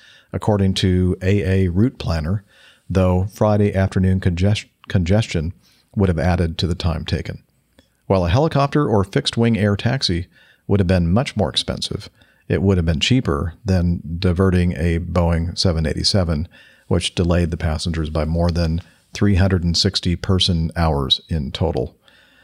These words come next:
The Virgin Atlantic spokesperson said, "We never want to disappoint our customers nor make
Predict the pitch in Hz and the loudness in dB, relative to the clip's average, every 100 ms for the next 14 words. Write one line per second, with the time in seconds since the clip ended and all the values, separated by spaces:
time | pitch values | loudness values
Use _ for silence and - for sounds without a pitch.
0 | _ _ _ - 87 92 87 87 - 87 | _ _ _ -4 2 2 2 0 2 0
1 | 85 - 92 82 - - - 95 85 87 | 0 -2 -4 -4 -6 -12 -6 -4 -2 -2
2 | - 85 85 87 90 101 95 92 87 82 | -2 -2 -2 2 2 4 4 2 0 0
3 | 95 90 - 113 101 - 113 110 92 85 | 0 0 0 0 0 0 -2 0 -2 0
4 | 85 90 - 95 98 90 87 87 | 0 -2 -2 2 2 2 0 -2